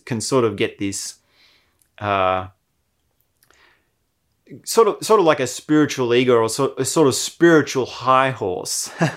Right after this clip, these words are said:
right? And that can just be this thing of, "Well, no, really, you're just a peasant. No, really, you're just,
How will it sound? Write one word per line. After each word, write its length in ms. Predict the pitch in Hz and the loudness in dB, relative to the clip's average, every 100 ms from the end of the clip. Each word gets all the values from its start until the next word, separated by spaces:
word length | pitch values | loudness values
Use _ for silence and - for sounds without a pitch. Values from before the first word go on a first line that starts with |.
| 185 - 185 - - _ _ _ _ - | 0 0 -6 -8 -18 _ _ _ _ -2
right? 340 | 117 123 151 - _ - 285 269 240 196 | 2 4 2 -4 _ -10 -8 -8 -12 -2
And 160 | 139 156 | 2 4
that 240 | 170 165 | 4 2
can 240 | 165 147 131 | -2 -2 0
just 260 | 139 - | -2 -2
be 140 | 139 131 | -2 0
this 200 | 123 - | 0 0
thing 220 | 135 117 | -2 -2
of, 80 | 110 | 0
"Well, 240 | 117 117 | 2 2
no, 260 | 113 123 117 | 2 0 0
really, 340 | 113 117 101 | 0 -2 -2
you're 140 | 98 | -4
just 280 | 101 104 - | -6 -8 -10
a 40 | - | -18
peasant. 680 | - 156 131 104 - - - 160 151 | -2 0 0 -2 -12 -16 -18 -18 -14
No, 180 | 127 117 | -4 -2
really, 440 | 107 117 127 113 | 0 2 2 0
you're 240 | 101 110 113 | -2 0 -2
just, 440 | 104 98 - - | -2 -6 -8 -14